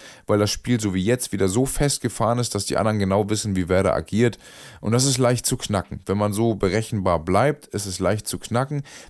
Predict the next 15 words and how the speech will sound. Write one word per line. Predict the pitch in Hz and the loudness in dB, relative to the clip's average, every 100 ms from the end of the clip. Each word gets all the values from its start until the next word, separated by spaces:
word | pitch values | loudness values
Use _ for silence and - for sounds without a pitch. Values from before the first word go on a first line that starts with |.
| _ 117 | _ 0
Dementsprechend | 131 120 - - 117 113 107 95 | 2 2 -2 -2 -4 -2 -6 -4
wünschte | 113 - - | -4 -4 -6
ich | 85 - | -6 -2
mir | 98 90 - - | -2 -2 -6 -10
mehr | 92 139 147 78 | -2 2 2 2
Änderung | 120 113 110 90 | 2 2 2 2
als | 95 101 107 | 2 0 0
nur | 101 | 0
Jinma | 92 104 104 92 | 0 0 2 2
raus, | 90 90 85 | 2 2 2
Woltemade | 82 78 73 73 71 | 2 2 0 0 0
rein. | 69 67 - _ _ - | -2 -6 -10 _ _ -6
Das | 90 95 | -2 0
ist, | 98 - - | 0 -2 0
äh, | 87 90 90 78 | 2 4 4 2